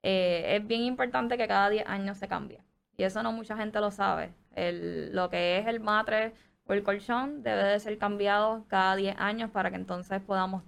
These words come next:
eh, tener mejor higiene de sueño. Igual con la almohada, la almohada pues yo diría que no debe de pasar de más de un año.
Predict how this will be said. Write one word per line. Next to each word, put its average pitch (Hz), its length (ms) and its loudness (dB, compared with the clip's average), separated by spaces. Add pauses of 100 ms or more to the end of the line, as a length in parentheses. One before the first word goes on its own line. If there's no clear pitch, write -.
(200)
eh, 185 400 2
tener 190 260 0
mejor 196 260 0
higiene 190 320 -2
de 190 120 -2
sueño. - 360 -8 (460)
Igual 202 240 6
con 226 120 2
la 226 60 4
almohada, 220 360 2
la 226 80 2
almohada 190 440 0
pues 208 220 -2 (220)
yo 190 300 2
diría 208 520 0
que 196 60 -2
no 185 100 0
debe 190 140 4
de 202 100 6
pasar 202 340 -2
de 196 60 0
más 185 200 0
de 208 60 -2
un 202 60 -2
año. 175 320 -4